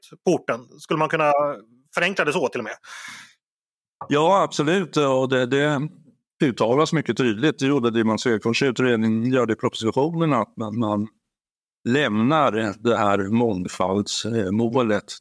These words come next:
Speaker 2: till förmån för just, framförallt ska vara ett,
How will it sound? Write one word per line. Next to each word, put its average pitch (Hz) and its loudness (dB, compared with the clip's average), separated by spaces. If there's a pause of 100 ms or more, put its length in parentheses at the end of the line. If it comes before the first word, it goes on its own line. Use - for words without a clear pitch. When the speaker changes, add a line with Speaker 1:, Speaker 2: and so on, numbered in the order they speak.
Speaker 2:
till 107 -2
förmån 101 0
för 95 -2
just, 98 -2 (280)
framförallt 113 0
ska - -2
vara 98 2
ett, - -6